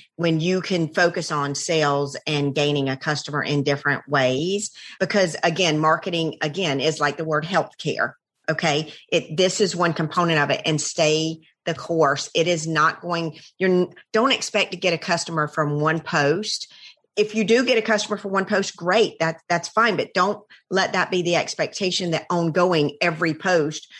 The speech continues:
you're going to get a customer. And then when you don't, then you stop doing it. That is not how content marketing works. Um,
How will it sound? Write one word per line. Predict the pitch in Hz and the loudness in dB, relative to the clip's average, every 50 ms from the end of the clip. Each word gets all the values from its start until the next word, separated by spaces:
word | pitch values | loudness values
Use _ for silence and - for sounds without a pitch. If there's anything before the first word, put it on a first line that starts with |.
| - _ _ | -20 _ _
you're | - 180 185 | 0 0 0
going | 160 175 175 170 165 156 | 0 0 0 0 0 -2
to | - 170 | -4 -2
get | 151 160 143 | -2 -2 -2
a | 143 | -2
customer. | - - 233 220 - - 185 165 156 | 0 0 0 0 0 -2 -2 -2 0
And | 156 156 | 0 0
then | 160 156 | -2 -2
when | 156 156 | 0 -2
you | 151 147 | -2 0
don't, | 139 180 180 202 190 170 156 151 143 - _ | 0 2 2 4 4 2 0 -2 -4 -4 _
then | 160 160 160 | -4 -2 -2
you | 151 139 | -4 -6
stop | - - - 160 143 - - - | -6 -2 0 0 0 0 -2 0
doing | 165 185 196 185 165 151 | 2 2 4 4 4 2
it. | 139 117 - - - | 0 0 -4 -4 -2
That | 139 135 143 160 | 0 0 2 0
is | 165 160 156 - | 0 -2 -4 -6
not | 156 151 151 143 143 143 - - - _ _ _ _ _ _ | -4 -2 0 2 2 0 0 -4 -10 _ _ _ _ _ _
how | - - 170 160 151 147 | -12 -2 0 2 2 2
content | 143 - - 156 151 143 143 - 160 143 135 - - - - - - - - | 0 -2 -2 -2 -2 -2 -2 -4 -4 -4 -4 -4 -8 -14 -20 -20 -20 -12 -6
marketing | 143 139 139 139 - 156 139 139 131 131 123 120 | -2 -2 -2 -2 -2 -4 -4 -2 -2 -4 -4 -2
works. | 123 135 127 127 151 214 233 - - - - - - - - - - - _ | 0 0 2 4 2 2 0 -2 -8 -10 -10 -12 -16 -20 -20 -20 -20 -8 _
Um, | - 190 175 170 | -2 0 0 -2